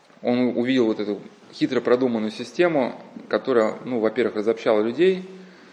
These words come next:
то есть, а, невыносимые бу-, были созданы условия, и тут же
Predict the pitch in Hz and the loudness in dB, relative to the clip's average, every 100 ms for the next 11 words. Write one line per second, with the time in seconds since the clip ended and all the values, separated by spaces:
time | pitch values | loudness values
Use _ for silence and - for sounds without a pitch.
0 | - _ _ - 104 104 - - 95 92 | -20 _ _ -6 -4 -4 -6 -6 -4 -4
1 | 95 85 - - - 113 120 131 131 - | -4 -8 -10 -16 -12 -6 -2 0 -2 -2
2 | 120 110 101 123 117 123 117 120 117 - | -2 -2 -4 -6 0 0 0 -2 -4 -2
3 | 190 185 139 - - - - _ _ _ | 0 2 0 -2 -12 -20 -20 _ _ _
4 | - 120 123 117 165 180 151 | -2 2 4 4 2 4 4